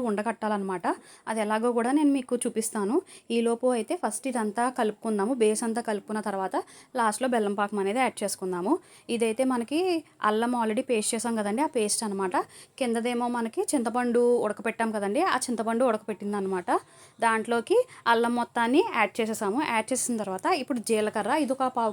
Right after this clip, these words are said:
కేజీ జీలకర్ర ఉంటుందండి. ఆ జీలకర్రని మిక్సీ చేసుకోవాలి, పౌడర్ చేసుకుని పక్కన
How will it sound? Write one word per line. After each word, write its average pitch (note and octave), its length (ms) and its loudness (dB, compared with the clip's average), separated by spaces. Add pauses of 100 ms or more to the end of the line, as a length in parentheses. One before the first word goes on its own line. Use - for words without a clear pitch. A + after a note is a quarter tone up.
కేజీ G#3+ 240 0
జీలకర్ర G#3+ 380 -2
ఉంటుందండి. G3 460 -2 (440)
ఆ A#3 160 -2
జీలకర్రని A3+ 520 0 (360)
మిక్సీ A#3 300 -2
చేసుకోవాలి, G#3+ 480 0
పౌడర్ G#3+ 320 2
చేసుకుని A#3+ 380 -2
పక్కన A#3 220 -2